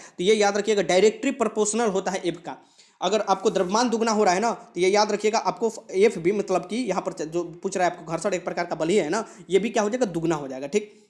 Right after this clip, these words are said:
ये ध्यान में रखिएगा। तो ये क्या हो जाएगा, दुगुना हो जाएगा। तो इसका आंसर क्या हो जाएगा, यहाँ पर आपको दुगुना हो जाएगा। क्वेश्चन नंबर बयालीस देखिए, दो एम्पियर की धारा पचास ओम प्रतिरोध से एक मिनट तक प्रवाहित होती है, तो प्रतिरोध में कितनी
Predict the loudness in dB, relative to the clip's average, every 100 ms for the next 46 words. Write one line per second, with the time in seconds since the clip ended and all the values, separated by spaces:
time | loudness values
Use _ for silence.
0 | -16 -8 -6 -4 -4 -6 -6 -6 -4 -4
1 | -4 -6 -8 -8 -8 -6 -6 -6 -8 -10
2 | -20 _ -12 -6 -6 -6 -4 -2 -2 -4
3 | -6 -6 -6 -8 -6 -8 -8 -20 -14 -8
4 | -6 -6 -8 -12 -12 -16 _ _ _ _
5 | _ _ _ _ _ _ _ -8 -6 -2
6 | -4 0 0 0 -4 -10 -14 -18 _ _
7 | -2 0 2 0 0 0 0 0 2 4
8 | 2 -2 -16 _ _ -4 0 2 2 0
9 | -6 -10 _ _ -2 0 0 2 4 4
10 | 2 -4 -2 -2 -2 -2 -4 -4 -10 -6
11 | -2 -2 -2 -6 -8 -8 -6 -6 -4 -4
12 | -4 -6 -10 -8